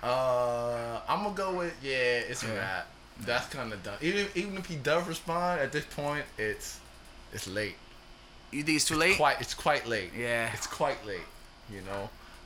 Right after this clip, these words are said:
Speaker 1: So, I don't think he's gonna respond. And you see, like, he's been hiding behind, I don't wanna say he's been hiding behind, but I'm gonna say he's been hiding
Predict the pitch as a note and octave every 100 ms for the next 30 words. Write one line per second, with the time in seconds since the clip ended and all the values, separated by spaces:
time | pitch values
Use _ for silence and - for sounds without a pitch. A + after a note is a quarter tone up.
0 | - A#2 G#2+ G#2 G#2 G2+ G2+ G2+ E2 A2
1 | D#3+ D#3 D3+ C#3+ C#3 - B2 C3 B2+ A#2+
2 | - A#2 A#2 A#2 A#2+ B2 - D#3 D3 C3
3 | A#2+ - C3 C3+ C3+ C3 C3+ B2+ A#2 A2
4 | A2+ A2 A2 G#2+ G#2+ - D3+ G#3+ G3+ F#3+
5 | E3+ D#3 C#3+ C3 A2+ G2+ A2 G#2+ G#2 F#2+
6 | G2 G2 G2+ G#2+ G#2+ B2 B2+ B2 A#2+ A2
7 | G#2+ A2 G2+